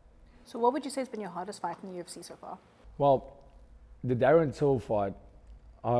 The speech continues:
Speaker 2: was honestly in a, in a very dark place. I had, I had a staph infection in fight week,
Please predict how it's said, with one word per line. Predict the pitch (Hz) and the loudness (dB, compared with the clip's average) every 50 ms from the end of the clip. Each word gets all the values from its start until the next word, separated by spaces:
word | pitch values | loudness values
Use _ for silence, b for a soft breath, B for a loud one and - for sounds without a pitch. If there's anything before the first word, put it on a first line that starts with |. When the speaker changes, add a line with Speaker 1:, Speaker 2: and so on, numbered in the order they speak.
| 120 | 6
Speaker 2:
was | 113 110 107 104 | 6 6 4 2
honestly | 110 - 113 113 113 101 - 113 107 | 0 -2 -4 -4 -4 -4 -2 -2 0
in | 101 95 | 0 0
a, | 92 - | -2 -2
in | 71 107 101 | -4 -4 -4
a | 101 | -2
very | 98 110 107 104 98 | 0 2 2 2 4
dark | 104 101 98 98 95 - | 4 2 2 2 0 -2
place. | 104 101 98 92 - | 0 0 0 0 -2
I | - 107 107 104 | -2 0 0 0
had, | 98 98 - - | 0 -2 -4 -4
I | 117 107 | -2 0
had | 104 95 | 0 0
a | 95 | -4
staph | - - - 113 104 104 101 | -6 -8 -6 -6 -6 -6 -6
infection | 113 104 92 - 104 95 - - 110 110 110 - - | -8 -8 -6 -4 -4 -4 -2 -4 -4 -4 -6 -8 -8
in | 123 107 101 | -6 -6 -4
fight | 92 - 104 98 98 | -2 0 0 0 0
week, | 95 101 113 120 117 | 0 0 0 0 -2